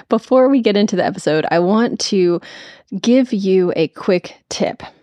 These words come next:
So I have been talking to a couple fellow copywriters about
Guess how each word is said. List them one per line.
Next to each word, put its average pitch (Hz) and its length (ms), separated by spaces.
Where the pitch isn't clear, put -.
So 202 560
I 202 160
have 185 560
been 170 180
talking 185 340
to 160 280
a - 100
couple 165 420
fellow 165 480
copywriters 160 840
about 175 500